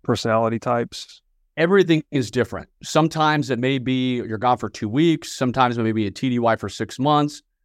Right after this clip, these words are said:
Speaker 2: Sometimes you may, like, I had a buddy who was in one country for twenty years almost. Um, I can, well, I can say that 'cause I'm not gonna give anything away. He was a Japanese American.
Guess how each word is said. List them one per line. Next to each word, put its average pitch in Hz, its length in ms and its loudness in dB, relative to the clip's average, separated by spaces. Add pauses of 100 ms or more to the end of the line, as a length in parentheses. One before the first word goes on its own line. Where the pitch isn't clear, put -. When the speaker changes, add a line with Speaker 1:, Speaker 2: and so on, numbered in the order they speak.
(100)
Speaker 2:
Sometimes 123 720 2
you 120 100 2
may, 120 220 2
like, 110 180 0
I 156 60 4
had 180 100 6
a 127 40 0
buddy 113 480 2
who 117 180 -2
was 110 160 -2
in 117 160 0
one 127 200 2
country 135 360 -2
for 101 140 -8
twenty 123 300 0
years 110 400 2
almost. - 460 -10 (680)
Um, 90 520 2 (560)
I 123 80 2
can, 107 400 0
well, 196 120 4
I - 60 6
can 95 120 -4
say 92 200 -4
that 101 100 0
'cause 101 100 -4
I'm 101 80 0
not 98 80 0
gonna 95 120 -2
give 95 120 -2
anything 92 160 -4
away. 113 140 0
He 147 100 2
was 170 120 4
a 139 40 2
Japanese 127 500 2
American. 107 560 -2